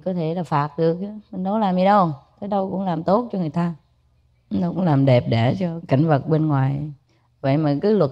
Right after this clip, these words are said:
theo là không được làm. Làm phải xin. Mà xin phép thì nhiều khi mấy tháng đến năm. Ừ. Ừ, xin xong rồi cái, làm xong rồi cái kiếm chuyện nữa, đuổi đi nữa.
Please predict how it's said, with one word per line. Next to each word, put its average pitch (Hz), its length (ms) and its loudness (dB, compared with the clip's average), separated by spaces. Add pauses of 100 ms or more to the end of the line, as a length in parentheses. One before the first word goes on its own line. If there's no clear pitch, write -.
theo 156 200 0
là 143 180 0
không 147 180 0
được 143 140 0
làm. 127 200 -2 (480)
Làm 135 220 -2
phải 147 100 -2
xin. 175 220 0 (460)
Mà 143 100 -8
xin 165 180 -2
phép 180 180 2
thì 214 100 -4
nhiều 151 200 0
khi 160 160 2
mấy 175 200 0
tháng 196 320 4
đến 180 200 0
năm. 160 220 0 (840)
Ừ. 175 200 -2 (1900)
Ừ, 143 300 0
xin 170 200 0
xong 170 200 2
rồi 143 260 4
cái, 170 440 -2 (280)
làm 135 380 -2
xong 160 180 -6
rồi 139 240 -4
cái 165 480 -6
kiếm 180 180 -6
chuyện 147 220 0
nữa, 151 200 2
đuổi 156 180 -2
đi 175 140 2
nữa. 165 200 0